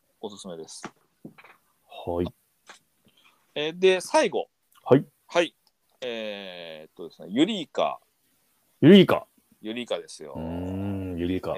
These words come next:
Speaker 1: えー、
Speaker 2: 制度者さん。
Speaker 1: はい。えー、
Speaker 2: うん。
Speaker 1: ナンバー七百九十四
Speaker 2: はい。
Speaker 1: ですね。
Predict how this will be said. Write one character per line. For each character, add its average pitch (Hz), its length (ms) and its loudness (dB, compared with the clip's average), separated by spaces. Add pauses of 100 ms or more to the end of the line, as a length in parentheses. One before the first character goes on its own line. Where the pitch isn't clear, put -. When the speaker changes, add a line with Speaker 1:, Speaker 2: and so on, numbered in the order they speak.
(100)
Speaker 1:
え 82 440 -16
ー、 - 20 -10
Speaker 2:
制 98 180 2
度 95 80 4
者 90 120 -4
さ 82 120 0
ん。 73 200 -10 (220)
Speaker 1:
は 90 220 -8
い。 80 120 -16 (320)
え 95 260 -6
ー、 - 20 -10
Speaker 2:
う - 20 -10
ん。 - 40 -8
Speaker 1:
ナ 151 100 0
ン 175 60 -4
バ 170 140 6
ー - 20 4
七 175 420 -4
百 117 340 -16
九 123 220 -12
十 98 120 -20
四 92 280 -8 (300)
Speaker 2:
は 95 200 -4
い。 - 100 -6 (800)
Speaker 1:
で - 120 -20
す - 120 -20
ね。 95 200 -18